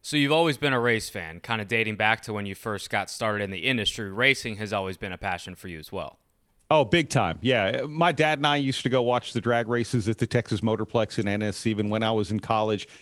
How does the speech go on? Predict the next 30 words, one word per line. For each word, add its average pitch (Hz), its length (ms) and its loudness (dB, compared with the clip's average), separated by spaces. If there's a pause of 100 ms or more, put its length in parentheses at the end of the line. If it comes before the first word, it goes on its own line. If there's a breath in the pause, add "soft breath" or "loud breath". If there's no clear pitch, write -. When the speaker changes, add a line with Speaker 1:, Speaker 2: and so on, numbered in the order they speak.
(140 loud breath)
Speaker 2:
uh, 104 200 4
we 120 120 0
would 113 140 2
actually 110 340 2
meet 110 200 -2
together. 107 400 2
Heck, 131 220 2
I've 110 160 2
even 117 240 0
seen 127 240 0
stock - 320 2
car 139 180 2
racing 127 380 0
down 120 240 0 (260 loud breath)
at 110 100 2
Texas 170 440 0
World 185 260 2
Speedway. 113 460 2
Not 185 200 4
nascar 143 480 4
racing. 92 360 0
I'm 101 100 0
not 147 200 0 (180)
that 120 240 4
old, 80 260 -2 (260 loud breath)
uh, 101 240 4
but 104 220 2
Speaker 1:
<laughs> 135 60 2
Speaker 2:
still, 135 320 2
yeah. 123 180 2